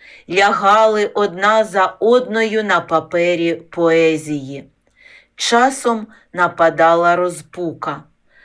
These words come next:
Навіщо ці вірші, ця праця дрібна? Яка з неї користь?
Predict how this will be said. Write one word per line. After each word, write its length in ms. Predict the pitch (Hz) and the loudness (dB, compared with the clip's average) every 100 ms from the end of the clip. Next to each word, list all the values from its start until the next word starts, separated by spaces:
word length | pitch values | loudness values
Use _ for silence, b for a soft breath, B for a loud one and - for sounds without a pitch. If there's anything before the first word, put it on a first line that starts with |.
| b b | b b
Навіщо 760 | 196 247 330 320 277 - - 185 | -2 2 4 4 2 0 -4 -4
ці 280 | 180 214 214 | -4 -6 -4
вірші, 640 | 233 202 160 - 143 - b b | 0 0 -2 -10 -12 -18 b b
ця 240 | - - 269 | -4 0 0
праця 640 | 277 277 226 175 - 185 | 4 4 4 2 -2 -4
дрібна? 640 | 208 233 - 233 214 156 - b b b | -2 -4 -2 0 0 0 -8 b b b
Яка 480 | 214 285 320 339 | 0 2 4 4
з 100 | 233 | 2
неї 360 | 214 269 254 311 | 2 2 4 2
користь? 760 | 320 302 311 233 160 151 - | 2 2 4 4 0 -10 -18